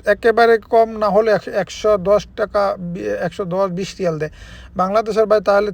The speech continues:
তিন হাজার চার হাজার টাকার উপর আসে ভাই, সমস্যা কি তা?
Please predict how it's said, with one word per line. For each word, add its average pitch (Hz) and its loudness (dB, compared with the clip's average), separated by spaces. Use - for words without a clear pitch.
তিন 208 -6
হাজার 202 0
চার 190 0
হাজার 196 -2
টাকার 190 -2
উপর 185 -4
আসে 175 -4
ভাই, 196 -4
সমস্যা 226 -4
কি 196 -4
তা? 175 -6